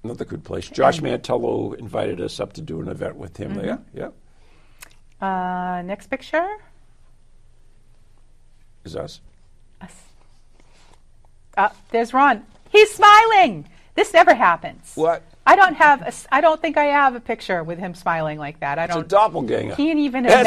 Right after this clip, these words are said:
Speaker 1: not
Speaker 2: imagine.
Speaker 1: me.
Speaker 2: Can't even imagine what he was
Speaker 1: That's not
Speaker 2: looking
Speaker 1: me. It's a
Speaker 2: at.
Speaker 1: doppelganger.
Speaker 2: No, no, no, no, no, no.
Speaker 1: Hmm.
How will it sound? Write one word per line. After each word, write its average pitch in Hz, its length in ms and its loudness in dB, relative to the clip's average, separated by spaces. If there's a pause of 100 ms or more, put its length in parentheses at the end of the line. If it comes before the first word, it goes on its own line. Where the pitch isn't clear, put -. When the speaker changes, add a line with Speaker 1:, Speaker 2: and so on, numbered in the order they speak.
Speaker 1:
not 262 260 8
Speaker 2:
imagine. 160 320 6 (120)
Speaker 1:
me. - 20 -20 (460)
Speaker 2:
Can't 381 260 2
even 302 180 0
imagine 202 960 4 (380)
what 254 220 6 (140)
he 202 460 -8
was 170 420 -4
Speaker 1:
That's 190 180 -4
not - 160 -4
Speaker 2:
looking - 40 -8
Speaker 1:
me. 185 60 -2 (220)
It's 147 120 -4
a 143 40 -4
Speaker 2:
at. - 60 -10
Speaker 1:
doppelganger. 175 500 0
Speaker 2:
No, 147 680 -8
no, 196 180 -8
no, 226 160 -6
no, 196 180 -10
no, 165 140 -12
no. 143 320 -10
Speaker 1:
Hmm. 143 180 -14